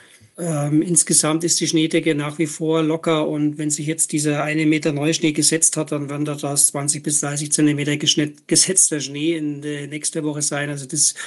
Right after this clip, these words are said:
verbessert die, das Spaltensturzrisiko eigentlich nur geringfügig. Also ich würd jetzt auf jeden Fall weiter empfehlen, sorgsam, behutsam mit dem Thema umzugehen, ein Seil auch tatsächlich anzulegen im Aufstieg und tendenziell auch häufiger in der Abfahrt.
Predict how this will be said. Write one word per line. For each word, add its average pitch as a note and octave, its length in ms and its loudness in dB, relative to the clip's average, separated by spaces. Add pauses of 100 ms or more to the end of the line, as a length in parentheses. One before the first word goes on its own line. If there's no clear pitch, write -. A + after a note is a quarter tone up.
(200)
verbessert D3+ 640 2
die, D3 320 4 (140)
das D#3 140 -2
Spaltensturzrisiko D3+ 1040 0
eigentlich D3 580 2
nur D3 240 2
geringfügig. B2+ 720 -2
Also B2 180 -6
ich B2+ 140 -6
würd C3+ 200 -4
jetzt - 300 2
auf D3 160 -2
jeden C#3+ 220 2
Fall C#3 500 -2
weiter D#3+ 380 2
empfehlen, D3 640 4 (420)
sorgsam, D3+ 520 2
behutsam D#3 420 0
mit C#3+ 80 -4
dem D3 140 -4
Thema D3 260 -4
umzugehen, D3+ 640 4
ein D3 140 0
Seil D3 380 0
auch C#3+ 140 -8
tatsächlich D3 500 -6
anzulegen D3+ 560 2
im D3 100 -2
Aufstieg D3 580 0
und D3 280 -4
tendenziell C#3+ 480 -2
auch C3 100 -8
häufiger C3+ 380 -6
in B2+ 60 -4
der B2+ 100 -6
Abfahrt. B2+ 320 -8